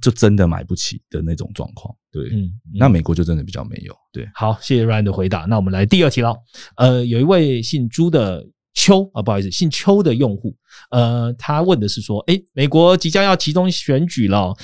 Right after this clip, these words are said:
Speaker 2: 在第四季对于美股而言是风险还是机会呢？Ryan？
Speaker 1: 这个我，我，我，我只能这样说，看你看的周期长或短啊。就是因为这一次其实，呃，如-，如果大家现在有，有看那个参众议院的一个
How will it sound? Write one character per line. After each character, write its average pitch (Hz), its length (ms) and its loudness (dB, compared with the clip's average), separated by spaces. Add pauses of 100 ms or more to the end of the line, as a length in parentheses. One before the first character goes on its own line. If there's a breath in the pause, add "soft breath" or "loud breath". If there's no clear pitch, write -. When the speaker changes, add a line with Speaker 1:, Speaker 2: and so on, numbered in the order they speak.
(300 loud breath)
Speaker 2:
在 175 340 2
第 190 180 -2
四 165 280 -4
季 156 220 -2
对 156 200 2
于 131 60 2
美 127 240 0
股 110 220 -2
而 107 140 -2
言 107 300 0
是 135 420 0 (160)
风 214 280 4
险 123 320 -2
还 98 160 -8
是 104 220 -4
机 120 360 0
会 110 260 -4
呢？ 82 120 -12 (160)
Ryan？ 87 180 -8 (1120)
Speaker 1:
这 110 100 -6
个 90 80 2
我， 82 300 -2
我， 98 160 4
我， 95 140 2
我 101 120 4
只 95 60 0
能 87 80 2
这 92 40 2
样 90 60 2
说， 90 100 0
看 101 180 0
你 82 120 0
看 90 160 -4
的 78 100 -2
周 82 160 0
期 73 360 -6
长 78 180 -4
或 80 120 -4
短 - 260 -10
啊。 - 100 -18 (260)
就 - 80 0
是 120 140 6
因 131 80 6
为 147 80 8
这 143 180 4
一 117 60 6
次 117 160 0
其 98 100 0
实， 87 300 0 (480 loud breath)
呃， 87 240 2 (240)
如-， 135 160 4
如 - 60 4
果 175 100 8
大 165 80 8
家 156 80 8
现 151 140 4
在 113 80 8
有， 87 80 4
有 85 140 0
看 117 180 4
那 107 80 4
个 95 120 2
参 95 240 0
众 95 240 2
议 92 100 0
院 87 180 2
的 78 180 -2
一 71 80 -8
个 76 140 -6